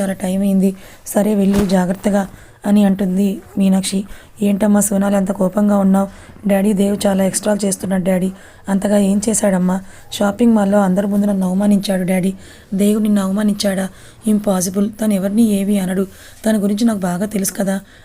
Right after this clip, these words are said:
"అంటే ఏంటి డాడీ, నేనే అబద్ధం చెప్తున్నానా?" "అది కాదురా, నువ్వేదో చేసే ఉంటావు,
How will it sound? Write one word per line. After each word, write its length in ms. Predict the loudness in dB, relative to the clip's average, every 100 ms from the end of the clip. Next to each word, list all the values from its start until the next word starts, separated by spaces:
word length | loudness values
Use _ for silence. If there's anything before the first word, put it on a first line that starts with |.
| -4
"అంటే 220 | -2 0
ఏంటి 240 | 0 0 -2
డాడీ, 240 | -2 -2
నేనే 260 | 0 0 0
అబద్ధం 280 | -2 -2 -2
చెప్తున్నానా?" 600 | -4 -4 -2 -2 -2 -4 -6 -16 -16 -4
"అది 140 | -2
కాదురా, 380 | 0 -2 0 -2 -2
నువ్వేదో 240 | 0 0 0
చేసే 220 | -2 -2 -2
ఉంటావు, 320 | -2 -2